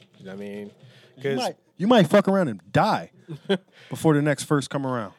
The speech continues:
Speaker 1: Uh, you may fuck around and realize, man, you could accomplish your goals a little bit sooner than you probably could have if you didn't wait for an arbitrary date to do it too. So.
Speaker 2: Oh, yeah, that fear thing?
Speaker 1: <laughs> So
Speaker 2: That fear thing that had you waiting thirty days to do something that take two days.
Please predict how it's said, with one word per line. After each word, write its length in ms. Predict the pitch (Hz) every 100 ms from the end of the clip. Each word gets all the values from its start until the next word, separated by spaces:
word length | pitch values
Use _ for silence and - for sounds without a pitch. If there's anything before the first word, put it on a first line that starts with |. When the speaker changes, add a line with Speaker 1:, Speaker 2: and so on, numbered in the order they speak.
| -
Speaker 1:
Uh, 40 |
you 120 | 120 147
may 140 | 196
fuck 200 | 190 185
around 280 | 165 175 170
and 80 | 156
realize, 400 | 175 175 160 143
man, 200 | 143 147
you 100 | 160
could 100 | 175
accomplish 380 | 147 - 165 -
your 80 | 143
goals 380 | 147 175 170 120
a 60 | 117
little 220 | 143 160
bit 120 | 143
sooner 400 | - 185 214 143 131
than 120 | 131
you 120 | 131
probably 240 | 151 139 127
could 180 | 170
have 180 | 139 117
if 40 | 107
you 80 | 117
didn't 200 | 117 117
wait 140 | 120
for 100 | 117
an 40 | 113
arbitrary 360 | 110 - 107
date 180 | 101 104
to 60 | 95
do 160 | 98 95
it 80 | -
too. 260 | 120 85 80
So. 120 | 85
Speaker 2:
Oh, 100 | 151
yeah, 200 | 160 156
that 160 | 143 143
fear 240 | 165 180
thing? 340 | 196 202 185 - -
Speaker 1:
<laughs> 180 | - 180
So 160 | - 156
Speaker 2:
That 120 | 160
fear 180 | 180 180
thing 160 | 165 143
that 80 |
had 160 | 139 139
you 100 | 143
waiting 260 | 151 147 139
thirty 260 | 151 147
days 260 | 143 147 131
to 100 | 139
do 120 | 139
something 200 | 135 139
that 100 | 131
take 180 | 131 131
two 140 | - 165
days. 320 | 120 98